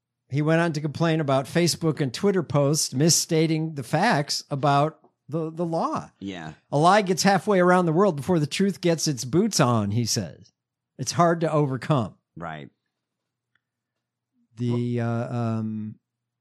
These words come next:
Speaker 1: yeah.
Speaker 2: Well, I mean, I guess were the Republicans setting this guy up all along just to write this,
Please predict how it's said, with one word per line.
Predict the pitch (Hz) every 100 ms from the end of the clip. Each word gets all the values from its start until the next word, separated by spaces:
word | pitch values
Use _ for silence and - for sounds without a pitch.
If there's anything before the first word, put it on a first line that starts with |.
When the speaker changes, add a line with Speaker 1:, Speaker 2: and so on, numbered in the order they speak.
| _ _ _ _ _ _ -
Speaker 1:
yeah. | 107 110 139 -
Speaker 2:
Well, | 147
I | 165
mean, | 160 147
I | 139
guess | 170 190 185 - -
were | - 165
the | 156
Republicans | 139 143 143 175 165 127
setting | - 131 139 135
this | 123 -
guy | 123 127
up | 110 131 123
all | 120 123
along | 113 101 113 127
just | 113 107
to | 110
write | 104 110 104
this, | 107 95 -